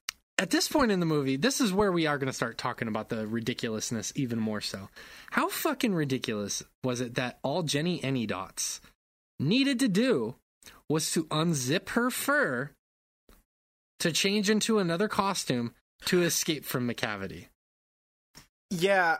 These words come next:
Speaker 2: I mean, and my understanding of this, 'cause I did some research on it, was that, like, that's supposed to be a big moment in the Broadway play, 'cause, like, that's a big number,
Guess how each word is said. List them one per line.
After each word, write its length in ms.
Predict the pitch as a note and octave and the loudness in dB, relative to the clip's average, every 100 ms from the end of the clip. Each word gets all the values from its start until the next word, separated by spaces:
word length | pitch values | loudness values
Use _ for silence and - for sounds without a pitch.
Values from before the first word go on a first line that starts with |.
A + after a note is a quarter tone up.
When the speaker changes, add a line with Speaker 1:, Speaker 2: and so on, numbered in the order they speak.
| - | 0
Speaker 2:
I 100 | F3 | 2
mean, 260 | F#3 F3+ - | 2 0 0
and 140 | F3 | 0
my 140 | F3+ | 2
understanding 440 | C4 A#3+ A3 G3 E3+ | 0 0 0 0 0
of 140 | C#3+ | -2
this, 220 | C3 C#3 - | -2 -2 -2
'cause 140 | C#3 | -4
I 40 | C3 | -2
did 160 | C#3 | -2
some 140 | C#3 A#2+ | -2 -2
research 500 | B2+ C3+ - B2 A#2 | -2 -2 -2 -2 -2
on 200 | A#2+ A#2 | -4 -4
it, 200 | A#2+ - _ _ _ _ _ - | -4 -8 _ _ _ _ _ -4
was 260 | D3+ D3 | 0 2
that, 240 | C#3 C#3+ C3+ | 4 4 4
like, 320 | C#3+ C#3 - | 0 0 -4
that's 540 | E3 D3 C#3 E3 F#3+ - | -12 -8 -2 0 0 -2
supposed 360 | F#3 G#3 G3 | -2 0 -2
to 40 | F3+ | 0
be 140 | F3 | 0
a 40 | |
big 280 | C#3 C#3 C#3+ | 0 -2 0
moment 460 | C#3 C3+ C3+ C#3 C3+ | 2 2 2 0 2
in 120 | C3+ | 0
the 80 | B2+ | 0
Broadway 460 | B2 A#2+ A#2+ B2 | 2 0 2 0
play, 360 | B2+ - B2+ C#3 | -2 0 0 0
'cause, 160 | C#3+ B2+ | 0 -2
like, 140 | B2 | 0
that's 180 | C3 - | -2 -2
a 60 | |
big 340 | B2 - B2+ B2 | -4 -2 -2 0
number, 540 | A#2+ A#2 C3 E3 F3 | 0 2 2 2 0